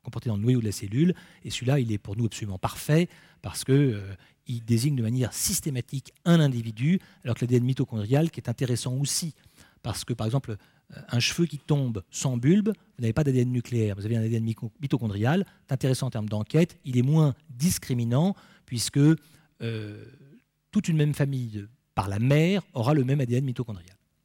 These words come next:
Donc, on a un A D N nucléaire, et on arrête un suspect. Ce suspect, qui nous ment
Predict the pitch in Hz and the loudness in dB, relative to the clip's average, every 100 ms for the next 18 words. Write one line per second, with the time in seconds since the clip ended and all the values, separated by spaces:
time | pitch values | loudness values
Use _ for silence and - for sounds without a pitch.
0 | _ _ _ _ _ _ _ - _ _ | _ _ _ _ _ _ _ -20 _ _
1 | 175 175 151 151 147 135 131 120 135 - | 4 4 4 2 4 4 4 2 0 0
2 | 107 104 127 214 - _ _ 156 147 135 | -2 0 -2 -4 -10 _ _ 0 2 2
3 | 185 - 175 - - - - 98 - _ | 0 0 -2 -2 -6 -8 -10 -14 -14 _
4 | _ _ _ _ _ _ _ _ _ _ | _ _ _ _ _ _ _ _ _ _
5 | - 101 104 - 95 226 269 - _ _ | -6 -6 -6 -6 0 0 -2 -8 _ _
6 | _ - 113 110 117 160 269 | _ -12 -4 0 2 2 0